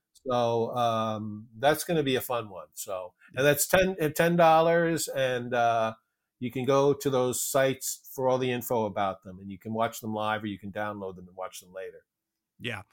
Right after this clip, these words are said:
Speaker 2: The, I, I'm just here to tell you, The Mads Are Back is just, is, is such a good time. The, the relationship and the timing,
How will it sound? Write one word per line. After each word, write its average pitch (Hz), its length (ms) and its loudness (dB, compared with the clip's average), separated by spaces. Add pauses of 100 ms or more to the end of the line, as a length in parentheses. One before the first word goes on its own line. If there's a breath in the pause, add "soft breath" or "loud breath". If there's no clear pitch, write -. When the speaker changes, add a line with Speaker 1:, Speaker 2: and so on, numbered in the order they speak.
(240 soft breath)
Speaker 2:
The, 165 140 -8 (100)
I, 180 220 0 (100)
I'm 175 380 0
just 160 200 -6
here 220 100 -2
to 170 60 -2
tell 147 140 -4
you, 127 60 -12
The 151 100 -2
Mads 180 300 0
Are 190 60 0
Back 156 340 0
is 143 220 -8
just, - 280 -6
is, 151 460 -4
is 165 160 -4
such - 260 -2
a 175 60 -2
good 151 220 -4
time. 147 460 -2 (420 loud breath)
The, 156 340 -4
the 147 140 -2
relationship 151 800 -2
and 135 100 -6
the 123 60 -4
timing, 165 800 -4